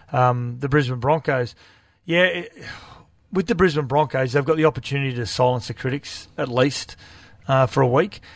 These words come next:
If there's a s-, if there's a couple of sides you'd like to play when you've, when your form is really bad,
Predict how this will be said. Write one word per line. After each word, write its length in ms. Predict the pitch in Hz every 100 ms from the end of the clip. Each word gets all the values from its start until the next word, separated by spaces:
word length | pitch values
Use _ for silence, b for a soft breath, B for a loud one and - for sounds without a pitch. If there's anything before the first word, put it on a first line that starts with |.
| B B -
If 180 | 156 -
there's 200 | 151 135
a 40 |
s-, 420 | 120 - - - -
if 100 | 135
there's 160 | 151
a 40 | 139
couple 320 | - 202 220
of 80 | -
sides 320 | 175 160 131
you'd 160 | 143
like 260 | 131 139 143
to 80 | 143
play 480 | - 139 139 139 123 b b b b
when 220 | 143 147
you've, 260 | 143 127 113 _ _ _ _ _ -
when 260 | 147 156
your 180 | 156 143
form 380 | 113 - 147 143
is 140 | 123
really 300 | 110 131 127
bad, 340 | 117 120 175